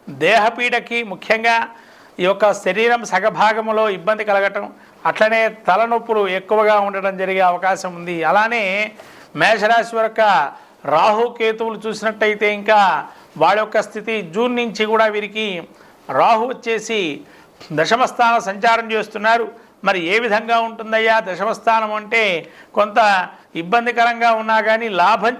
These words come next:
చేకూరే అవకాశం ఉంటుంది. మేషరాశి వారికి రాహు యోగప్రదంగా ఉన్నాడు. ఇక్కడ కేతు వచ్చేసి పంచమ స్థానాన్ని గోచరిస్తున్నాడు జూన్ నుంచి.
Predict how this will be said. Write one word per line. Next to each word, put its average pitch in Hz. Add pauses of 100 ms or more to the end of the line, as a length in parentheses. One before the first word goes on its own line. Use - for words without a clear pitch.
చేకూరే 240
అవకాశం 214
ఉంటుంది. 208
మేషరాశి 202
వారికి 214
రాహు 185 (420)
యోగప్రదంగా 220
ఉన్నాడు. 214 (280)
ఇక్కడ 202
కేతు 247
వచ్చేసి 226 (240)
పంచమ 214
స్థానాన్ని 214 (300)
గోచరిస్తున్నాడు 214
జూన్ 202
నుంచి. 175